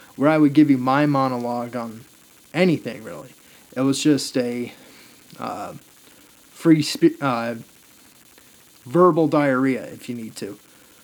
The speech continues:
If I have time, I'll give you my take on the continuing Antonio Brown saga. I did it early Monday.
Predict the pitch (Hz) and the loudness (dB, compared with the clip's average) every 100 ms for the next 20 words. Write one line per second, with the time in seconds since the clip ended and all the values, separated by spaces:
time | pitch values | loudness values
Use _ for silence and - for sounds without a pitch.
0 | _ _ _ - 202 220 226 208 196 185 | _ _ _ 2 6 6 4 -2 -2 -2
1 | 147 170 170 156 151 143 147 143 139 135 | -4 -6 -4 -4 -4 -2 -2 -2 -4 -6
2 | 139 139 139 123 120 123 120 113 - - | -6 -6 -6 -6 -8 -6 -6 -6 -12 -20
3 | - - - - - 143 - 208 185 170 | -20 -20 -20 -10 0 0 4 4 4 0
4 | 160 156 147 147 170 156 143 143 139 143 | -2 -2 -2 -2 0 0 2 2 0 0
5 | - 139 139 139 135 147 156 151 143 143 | 0 0 2 0 0 0 2 2 2 0
6 | 143 143 123 135 147 160 151 156 | 0 0 0 0 0 2 2 2